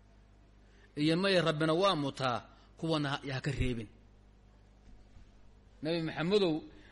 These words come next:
Alla waa mutaa, gar wey, waa runta, laakiin kuwana yararka raaci.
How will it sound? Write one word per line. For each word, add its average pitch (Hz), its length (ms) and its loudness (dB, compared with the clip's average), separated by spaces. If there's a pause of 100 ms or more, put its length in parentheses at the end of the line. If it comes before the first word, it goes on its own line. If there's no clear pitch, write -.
(140)
Alla 170 220 4
waa 196 200 6
mutaa, 175 360 2
gar 185 160 2
wey, 175 200 4
waa 156 160 4
runta, 170 320 -2 (220)
laakiin 151 380 0
kuwana 160 400 -4
yararka 143 360 -4
raaci. 135 480 -2